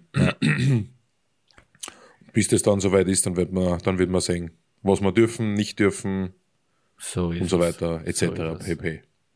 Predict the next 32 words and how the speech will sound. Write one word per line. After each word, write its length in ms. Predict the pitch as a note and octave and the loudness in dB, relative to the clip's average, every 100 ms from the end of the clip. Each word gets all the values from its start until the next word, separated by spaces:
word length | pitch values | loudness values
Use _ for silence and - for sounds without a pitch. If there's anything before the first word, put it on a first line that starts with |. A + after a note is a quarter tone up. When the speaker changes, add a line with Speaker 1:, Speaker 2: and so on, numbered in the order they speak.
| _ _ _ _ _ _ _ _ _ - - - - | _ _ _ _ _ _ _ _ _ -20 -20 -14 4
Speaker 2:
Ja. 480 | C3 A2 A2+ F3 | 8 10 12 10
Speaker 1:
Mit 180 | D3 A2+ | 10 6
der 140 | A2+ G#2 | 6 6
neuen 340 | G2 F#2 F#2 | 4 2 0
Harley 300 | F2+ E2+ E2+ | 2 2 2
dann, 260 | E2 D#2+ E2+ | -2 -6 -4
ne? 180 | F#2 - _ - - _ - | -6 -8 _ -20 -20 _ -12
<laughs> 1120 | - - - - - - - _ E2+ - G2+ - - - - | -10 -8 -10 -10 -14 -14 -16 _ -12 -10 -12 -12 -10 -10 -2
Diese 240 | A2 - F2 | 0 0 -2
Fährte 420 | - F2 - D#2+ | 0 -2 -2 -10
finde 300 | - D#2 D#2+ | -10 -10 -12
ich 160 | - | -12
sehr 180 | - - - | -6 -6 -6
gut. 140 | - - - - - - - - | -12 -12 -14 -4 0 0 -2 10
<laughs> 0 | |
Speaker 2:
<laughs> 1800 | E3 E3 D#3+ D#3+ - D3+ C3+ - C3 - A#2+ B2+ - - - - - - | 10 12 10 10 8 4 4 2 0 0 -4 -4 -4 -4 -4 -2 -4 6
Speaker 1:
Ja, 180 | A#2 F#3 | 6 6
glaubt's 500 | C#3+ C3+ D3 - - | 6 6 6 2 2
nur, 180 | C#3 C3 | 4 4
dass 200 | C3 A#2+ | 4 4
wir 220 | B2 A2 | 6 6
Harley 340 | G#2 F#2 F#2+ | 4 4 4
fahren? 340 | F#2 F2+ E2+ E2+ _ - | 2 -4 -6 -8 _ -2
Oder 300 | F#2+ F2+ F2+ | 0 2 -2
nicht? 460 | G2+ C3 - - - | -2 -4 -8 -18 -12
Oder 200 | A#2+ D#2+ | -8 -8
schon? 480 | - G#2+ A2+ A2+ A2 - | 0 0 0 -6 -12 -6
Ja, 140 | G2 - - - - D4 - | -6 -6 -18 -16 -10 -10 -8
wer 200 | - F#2+ | 0 2
weiß 220 | D#2 - - | 2 -2 -10
das 140 | - | -6
schon? 260 | - E2+ | -2 -2